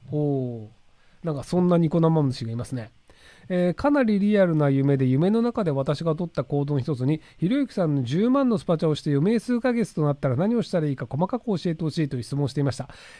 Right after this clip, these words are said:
えー、実際に聞いてみたいと思い、スパチャで質問しました。よろしくお願いします。えー、私は二十代後半、新婚で、現状幸せですが、えー、死ぬ間際の時に妻に子孫が作れなくてごめん、えー、謝り、えー、謝り、いなくなっても幸せになってほしいと言ってました。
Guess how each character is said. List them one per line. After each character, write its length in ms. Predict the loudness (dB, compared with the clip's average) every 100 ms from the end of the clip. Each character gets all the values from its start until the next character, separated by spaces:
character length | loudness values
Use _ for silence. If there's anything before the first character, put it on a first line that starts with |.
| -8
え 80 | -4
ー、 40 |
実 260 | -2 0 0
際 60 |
に 60 | 2
聞 100 | 0
い 40 |
て 120 | 0 2
み 140 | 2
た 120 | 0
い 100 | 0
と 80 | 0
思 160 | 2 0
い、 40 |
ス 80 | 0
パ 100 | 0
チ 60 |
ャ 20 | 0
で 60 |
質 100 | 0
問 100 | -2
し 80 | 0
ま 80 | -2
し 60 |
た。 60 | -2
よ 80 | -4
ろ 60 |
し 60 | -4
く 60 | -2
お 20 |
願 100 | -2
い 40 |
し 80 | 0
ま 80 | 0
す。 80 | -2 -12 -6
え 60 | -2
ー、 20 |
私 260 | 0 0 0
は 80 |
二 120 | 0 0
十 140 | 0
代 140 | 0
後 160 | 0 2
半、 160 | 2 0
新 340 | 0 0 0
婚 300 | -2 0 0
で、 80 | 0
現 200 | 0 0
状 120 | 0
幸 180 | 0 -2
せ 100 | -2
で 80 | -4
す 100 | -2
が、 180 | -2 -4 -12 -14
え 280 | -6 -2 -2
ー、 20 | -2
死 280 | -2 -2
ぬ 160 | 0 0
間 200 | 0 0
際 320 | 0 0 0
の 140 | 0 0
時 300 | -4 0 0
に 120 | 0
妻 340 | 0 2 2
に 120 | 2
子 180 | 0 -4
孫 220 | -2 0 0
が 140 | -2
作 160 | -2 0
れ 80 |
な 120 | 2 0
く 80 | -4
て 80 |
ご 180 | -2 0
め 220 | 2 2
ん、 340 | 2 0 -2 -4 -12 -20 -12 0
え 160 | 2
ー、 300 | 2 2 2
謝 140 | 2 0
り、 640 | 0 0 0 -2 -4 -4
え 300 | -4 0 2
ー、 60 | 2
謝 80 | 2
り、 80 | 2
い 40 |
な 120 | 2
く 60 | 2
な 140 | 0
っ 20 | 0
て 120 | -2
も 60 |
幸 180 | 0 -2
せ 80 | 0
に 40 | -2
な 80 | -2
っ 20 |
て 80 | -2
ほ 80 |
し 80 | -4
い 60 | -4
と 80 | -2
言 80 |
っ 20 | 0
て 100 | 0
ま 100 | -2
し 60 |
た。 120 | -6